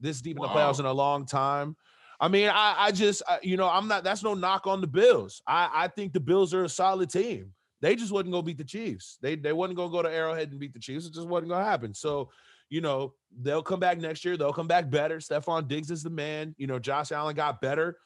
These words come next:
Speaker 1: This was the best season he's had since he's been in the N F L. The Chiefs are just too much, bro. Tyreek Hill, Travis Kelce,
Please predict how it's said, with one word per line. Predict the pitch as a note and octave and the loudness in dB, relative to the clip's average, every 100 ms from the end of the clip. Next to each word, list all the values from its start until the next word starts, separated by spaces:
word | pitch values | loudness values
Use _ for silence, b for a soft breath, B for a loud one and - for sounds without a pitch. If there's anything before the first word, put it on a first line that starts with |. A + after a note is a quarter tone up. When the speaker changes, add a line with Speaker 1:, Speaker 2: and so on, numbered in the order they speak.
| - | -10
Speaker 1:
This | C3+ | -10
was | C#3 C3+ | -6 -6
the | |
best | A#2+ C#3 C#3+ | -2 -2 -2
season | D3+ D3+ D3 | -6 -10 -8
he's | D3 C#3 | -6 -4
had | C#3+ C3+ | -4 -4
since | C#3+ | -8
he's | C3 | -10
been | C#3+ | -10
in | C#3+ | -10
the | C#3+ | -10
N | C#3+ | -10
F | C3 | -6
L. | D3+ E3 F3 B B B | -2 -2 -4 B B B
The | A2 | -16
Chiefs | - E3+ E3 | -8 -6 -6
are | C#3 | -6
just | B2 A2 - - | -8 -8 -12 -10
too | E3+ F3 F3 F3 E3+ | -6 -4 -4 -4 -6
much, | D#3+ D#3+ B2 A2+ | -4 -4 -6 -6
bro. | B2+ C3 | -4 -2
Tyreek | C3 D#3 D3+ D3+ | -2 -4 -4 -8
Hill, | - D#3+ D#3 D3+ | -4 -2 -2 -4
Travis | E3 D#3 D3 | -4 -4 -4
Kelce, | - D#3+ D#3 D3+ D3 | -6 -6 -6 -6 -10